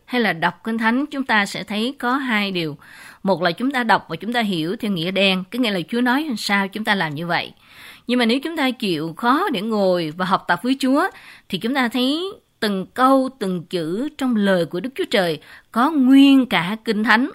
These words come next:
ủng hộ cho cái đề tài đó. Cho nên có những cái mà chúng ta chưa có hiểu rõ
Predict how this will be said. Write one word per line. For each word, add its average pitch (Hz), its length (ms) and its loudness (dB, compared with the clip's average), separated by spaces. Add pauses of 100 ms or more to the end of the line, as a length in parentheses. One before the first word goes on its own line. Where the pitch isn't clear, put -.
ủng 170 280 -6
hộ 170 500 -4
cho 180 160 -8
cái 208 100 -6
đề 165 120 -4
tài 151 220 -6
đó. 160 280 -6 (760)
Cho 262 120 -2
nên 262 200 0
có 277 200 6
những 233 300 -2
cái 247 320 0
mà 247 160 0
chúng 233 260 -4
ta 226 400 0 (540)
chưa 277 200 4
có 320 120 -2
hiểu 202 200 0
rõ 208 440 2